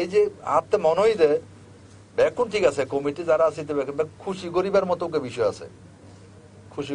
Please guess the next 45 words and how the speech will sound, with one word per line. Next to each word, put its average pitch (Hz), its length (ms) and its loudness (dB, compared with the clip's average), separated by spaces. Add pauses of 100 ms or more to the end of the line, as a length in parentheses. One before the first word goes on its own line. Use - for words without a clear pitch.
করিবার 180 320 2
মতো 165 160 -4
একটা 147 200 -4
বিষয় 131 200 -4
আছে, 113 120 -6
এটা 131 200 -4
বহুত 131 220 -8
আগেই 123 240 -6
কই। 110 120 -14 (680)
আর 117 160 0
জিবা 156 280 2 (340)
এই 127 120 -2 (480)
সাত 139 180 0
আট 127 240 -4
জিবা 151 220 -2
হইয়ে 127 260 -4
ছাত্র 127 240 -6 (100)
দলের, 113 200 0 (840)
ছাত্র - 280 -2 (140)
দলের 220 240 2 (100)
সভাপতি 185 540 0 (280)
কিনলে 208 300 -2 (220)
এক 143 100 -4
কপালে 160 260 2 (300)
বিএনপি 107 320 -12
যাইব, 90 160 -12 (580)
ওর - 140 -6
তো - 120 -10
ছাত্র, 139 160 -6 (160)
তো 143 40 -10 (100)
যুব 113 140 -8 (100)
দল 104 100 -2 (100)
যাইব, 98 160 -6 (500)
যুব 107 120 -12 (120)
দল 113 100 -6 (100)
তো 123 80 -12 (140)
ছাত্র 123 300 -6
দল 120 120 -2 (100)
বিএনপির 104 400 -14 (380)
সদস্য 113 280 -4
হিসেবে 110 260 -12
তারপর 107 240 -4
আস্তে - 180 -4
আস্তে 117 160 -8
উঠিব, 92 160 -12